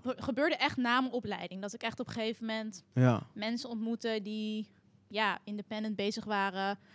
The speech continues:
Speaker 1: Maar ook vooral muzikanten. Ja, je leert best wel snel muzikanten kennen.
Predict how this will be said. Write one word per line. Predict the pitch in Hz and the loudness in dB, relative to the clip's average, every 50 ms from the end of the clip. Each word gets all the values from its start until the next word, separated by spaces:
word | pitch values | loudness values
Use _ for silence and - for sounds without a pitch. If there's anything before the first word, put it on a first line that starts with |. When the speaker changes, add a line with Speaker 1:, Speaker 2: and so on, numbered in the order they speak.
| - - - | -20 -10 -2
Speaker 1:
Maar | - 220 | 2 4
ook | 240 247 - | 2 2 2
vooral | - 254 233 220 226 220 220 220 | -2 -2 0 2 4 4 4 2
muzikanten. | 226 226 - - 220 - - 214 214 220 208 - 220 214 208 - - | 2 -2 -2 -6 -6 -4 -2 -2 -2 -2 -2 -2 0 0 -2 -2 -4
Ja, | 220 226 214 | -4 -2 -2
je | 202 208 202 | 0 0 -2
leert | 214 208 | -4 -4
best | - 220 208 - | -4 -4 -6 -6
wel | 226 | -8
snel | - - 220 214 220 | -6 -4 -4 -2 -2
muzikanten | 220 214 - 214 - - 208 214 214 - - | -2 -2 -4 -8 -6 -4 -4 -4 -4 -6 -4
kennen. | - 214 220 226 262 | -4 -2 -2 -2 0